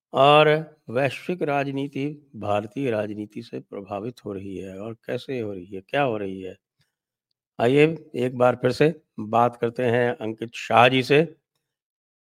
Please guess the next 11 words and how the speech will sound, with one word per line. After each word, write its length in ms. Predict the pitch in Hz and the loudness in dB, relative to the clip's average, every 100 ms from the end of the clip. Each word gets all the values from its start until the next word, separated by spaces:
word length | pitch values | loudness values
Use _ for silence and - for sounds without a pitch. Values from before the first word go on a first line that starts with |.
| - | 2
अ, 140 | 139 | 4
जो 220 | 143 156 | 8 8
कि 180 | 160 175 | 8 8
आपको 480 | 151 151 147 156 151 | 8 8 8 8 8
geopolitics 840 | 143 156 151 151 151 151 160 - | 6 4 6 4 2 0 -6 -2
और 140 | 156 151 | -2 -2
geo-economics 840 | 147 147 139 139 143 139 139 135 | -2 0 0 -2 -4 -4 -4 -8
को 400 | - 135 139 139 | -10 -4 -2 -2
भारतीय 580 | 127 113 127 123 139 139 | -4 0 0 -2 -6 -4
राजनीति 840 | 131 127 123 123 120 120 127 120 120 | -2 -4 -4 -8 -10 -10 -10 -10 -10
के 580 | 120 117 117 117 117 | -10 -8 -6 -6 -8